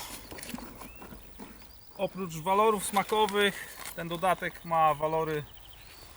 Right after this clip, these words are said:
e, klejące, także myślę, że fajnie to spoiście się zrobi. Czyli mamy tutaj sześć litrów, do, do tego daję dosłownie garstkę Jokersa.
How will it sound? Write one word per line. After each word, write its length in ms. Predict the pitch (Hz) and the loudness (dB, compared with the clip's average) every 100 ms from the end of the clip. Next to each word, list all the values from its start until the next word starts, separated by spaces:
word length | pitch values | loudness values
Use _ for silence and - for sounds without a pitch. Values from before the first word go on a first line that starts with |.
| - - - - - | -20 -20 -20 -20 -14
e, 440 | 123 123 120 120 - | -10 -6 -6 -8 -6
klejące, 600 | 151 202 226 - 185 170 - - | -2 0 0 -2 -4 -6 -8 -14
także 220 | 135 135 | -12 -10
myślę, 300 | 143 - - | -10 2 2
że 60 | 139 | 2
fajnie 380 | - 165 156 | -2 -2 -2
to 160 | 147 151 | -4 -6
spoiście 560 | - 165 165 160 - 151 | -6 -6 -4 -4 -6 -6
się 140 | 156 | -6
zrobi. 420 | 151 165 165 170 160 - - - - - - - - - - - - - - - - - | -4 -4 -2 -4 -4 -12 -18 -8 -8 -8 -20 -2 -2 -2 -8 -20 -20 -20 -20 -20 -20 -12
Czyli 140 | 175 | -2
mamy 240 | 190 190 180 | 2 2 2
tutaj 260 | - 170 | 2 0
sześć 320 | - 202 - | 0 -2 -2
litrów, 400 | 202 190 190 170 | -4 -4 -4 -4
do, 220 | 160 170 160 - - - - - - - - - | 2 2 2 -4 -12 -14 -18 -20 -20 -20 -18 -12
do 80 | 147 | -8
tego 320 | 175 170 165 | -2 -2 0
daję 400 | 156 160 160 156 131 - - - - - - - - | 0 4 6 4 0 -12 -20 -20 -20 -18 -18 -18 -16
dosłownie 480 | - - 160 143 143 | -14 -6 -4 -4 -6
garstkę 420 | 151 147 - - | 2 2 2 -8
Jokersa. 600 | 135 131 175 165 - 151 | -10 -6 -6 -4 -2 -2